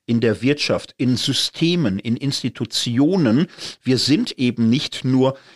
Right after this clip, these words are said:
jemand im Gegenüber zu einem anderen Du,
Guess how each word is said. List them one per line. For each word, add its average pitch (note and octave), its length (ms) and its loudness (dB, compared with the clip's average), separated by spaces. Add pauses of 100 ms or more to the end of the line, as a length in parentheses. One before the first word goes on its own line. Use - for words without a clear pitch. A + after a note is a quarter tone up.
jemand C#3+ 760 0
im A#2+ 180 2
Gegenüber B2 580 0
zu - 180 -4
einem G#2 220 0
anderen G2 480 -4
Du, A2+ 340 0